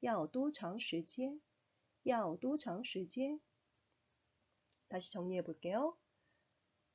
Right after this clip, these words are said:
师傅, 기사님, 从这儿,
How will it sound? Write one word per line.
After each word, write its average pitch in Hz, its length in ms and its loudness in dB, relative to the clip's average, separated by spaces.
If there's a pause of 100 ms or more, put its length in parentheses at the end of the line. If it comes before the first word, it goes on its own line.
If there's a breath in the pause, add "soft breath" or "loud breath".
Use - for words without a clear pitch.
(120)
师傅, 262 580 2 (260)
기사님, 233 580 2 (680)
从这儿, 233 880 4